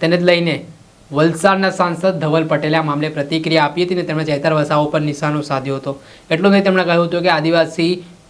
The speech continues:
યુવાનને ચૈતર વસાવાએ ધમકાવ્યા છે, તો તેમની ધમકીને હું કહું છું, તેમને હું ચીમકી આપું છું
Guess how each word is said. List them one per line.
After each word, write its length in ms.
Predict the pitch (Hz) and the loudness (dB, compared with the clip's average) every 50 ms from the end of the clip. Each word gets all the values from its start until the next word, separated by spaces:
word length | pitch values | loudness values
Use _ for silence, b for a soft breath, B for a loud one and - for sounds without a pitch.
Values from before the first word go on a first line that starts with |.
| - 151 | -6 -2
યુવાનને 580 | 147 165 165 175 190 196 196 190 180 180 185 | 2 4 4 6 4 4 2 0 0 0 0
ચૈતર 300 | 180 180 160 160 175 165 | 0 0 0 2 2 2
વસાવાએ 380 | 160 156 147 151 156 156 151 151 | 2 2 2 2 2 2 2 0
ધમકાવ્યા 560 | 147 156 143 139 139 165 160 160 156 156 156 | 0 -2 -4 -2 0 2 2 2 2 0 0
છે, 240 | 151 156 170 170 175 | -2 -2 -2 -2 -2
તો 140 | 170 180 160 | -2 -4 -4
તેમની 300 | 156 160 147 156 160 156 | -4 -2 -2 0 0 0
ધમકીને 640 | 143 151 143 147 139 165 165 165 160 165 175 175 B B B B B B 151 | 0 -2 -2 -2 -2 -2 0 0 2 0 0 -2 B B B B B B 0
હું 360 | 156 156 147 - - - - | 0 0 0 0 -6 -6 -2
કહું 320 | - 156 170 185 190 175 | 2 4 4 4 4 2
છું, 220 | - - 175 180 170 | 0 -2 -2 0 0
તેમને 240 | 170 160 170 185 190 | 0 0 2 2 2
હું 120 | 202 196 | 4 4
ચીમકી 340 | 196 185 175 165 170 185 175 | 2 2 0 0 0 2 2
આપું 380 | 165 160 - 185 185 180 156 | 2 2 2 0 -2 -2 0
છું 220 | 165 160 156 156 | -2 -4 -4 -6